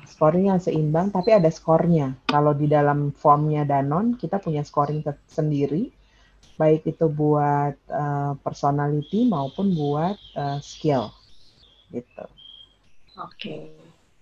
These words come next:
Speaker 1: Oke.
Speaker 2: Nah, udah, eh, sekiranya kayaknya nih karena sudah banyak banget nih ngantri ini yang tunjuk tangan
Speaker 1: <laughs>
Speaker 2: nanti pegel nanti tangannya, tangan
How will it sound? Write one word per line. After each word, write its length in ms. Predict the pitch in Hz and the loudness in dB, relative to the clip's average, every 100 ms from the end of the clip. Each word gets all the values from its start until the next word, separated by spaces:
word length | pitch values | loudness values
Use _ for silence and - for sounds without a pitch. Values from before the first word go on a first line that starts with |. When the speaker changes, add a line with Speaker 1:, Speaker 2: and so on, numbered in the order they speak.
| _ - - _ | _ -20 -20 _
Speaker 1:
Oke. 480 | 165 147 - 175 233 | -16 -12 -6 -4 -4
Speaker 2:
Nah, 240 | 190 175 185 - - - - - | -4 -6 -6 -12 -20 -16 -12 -4
udah, 200 | 185 233 | 4 4
eh, 600 | - - 202 196 196 196 202 | 4 4 4 6 4 4 0
sekiranya 800 | - - 208 202 202 208 254 269 | -6 -4 0 6 6 8 6 8
kayaknya 560 | 226 214 226 240 254 | 6 8 6 8 8
nih 80 | 254 | 8
karena 320 | 254 208 208 | 6 6 6
sudah 240 | - 202 185 | 4 4 4
banyak 320 | 180 180 - | 4 2 4
banget 180 | 190 233 | 2 4
nih 80 | 247 190 | 4 6
ngantri 340 | 185 180 208 202 | 6 6 4 4
ini 320 | 196 196 180 | 2 -2 -2
yang 80 | 175 | -4
tunjuk 320 | 180 175 - | -4 -6 0
tangan 240 | 180 262 175 | 6 6 6
Speaker 1:
<laughs> 80 | |
Speaker 2:
nanti 320 | 269 277 285 254 | 4 6 4 4
pegel 380 | 254 - 170 165 | -2 -2 -2 0
nanti 240 | 165 165 | -4 -6
tangannya, 560 | 160 160 165 165 160 160 | -6 -6 -8 -10 -10 -12
tangan 300 | - 185 180 | -6 -2 0